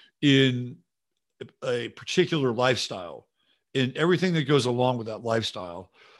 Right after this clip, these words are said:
they're seeing now that what they've done is they've, they've promoted ultimately this, you know, this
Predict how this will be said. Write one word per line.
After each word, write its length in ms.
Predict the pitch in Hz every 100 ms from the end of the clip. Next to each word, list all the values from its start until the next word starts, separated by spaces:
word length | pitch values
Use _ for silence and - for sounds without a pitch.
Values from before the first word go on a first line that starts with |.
| _ -
they're 220 | 151 156
seeing 500 | - 196 208 170 131
now 440 | 113 110 104 104 _ _ _ -
that 440 | 120 127 123 107 _
what 500 | 151 139 127 135 139
they've 320 | 147 123 110
done 320 | 131 131 120 107
is 160 | 101
they've, 220 | 117 107 _ 117
they've 320 | 117 107 _
promoted 720 | - 139 120 120 135 135 135 -
ultimately 960 | 143 143 131 117 110 117 117 113 104 _ - - _ _ _
this, 480 | 131 135 117 - - _ _ _ _ _ _ _ -
you 140 | 127
know, 160 | 107 113
this 260 | 123 -